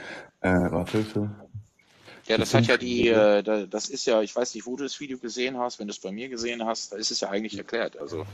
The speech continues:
Speaker 2: was die Postleitzahlen, wozu die dienlich sind.
Speaker 1: Ich hab's jetzt n-, nicht wirklich so grob verstanden, war eher komplizierter für mich zu verstehen.
Speaker 2: Ja, also da würde ich, äh, an deiner Stelle dieses Video, die Heike Werlin, die kann das am besten erklären, ne?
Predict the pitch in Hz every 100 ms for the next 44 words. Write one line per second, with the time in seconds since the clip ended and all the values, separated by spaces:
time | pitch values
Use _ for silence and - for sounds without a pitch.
0 | 101 - - _ _ - 98 - 95 101
1 | - 92 - 92 90 87 - 101 95 85
2 | 92 92 85 - 76 - _ _ _ -
3 | 131 131 123 127 - 123 - 120 123 123
4 | 117 110 110 113 107 - 92 101 98 92
5 | - 92 95 - 87 - - 90 85 -
6 | 87 90 95 95 92 98 - 95 92 98
7 | 90 - - - 90 85 - 87 90 90
8 | - - - 85 - 78 78 85 95 -
9 | _ _ _ _ _ _ _ - - _
10 | _ _ - - - - - _ _ _
11 | _ - _ - - 90 104 101 110 -
12 | 113 117 147 - - 120 113 110 101 104
13 | 110 110 123 131 - 117 101 107 - 113
14 | 113 117 101 104 104 95 95 104 101 87
15 | 95 98 90 90 98 92 90 85 80 -
16 | 82 85 - 73 76 - 85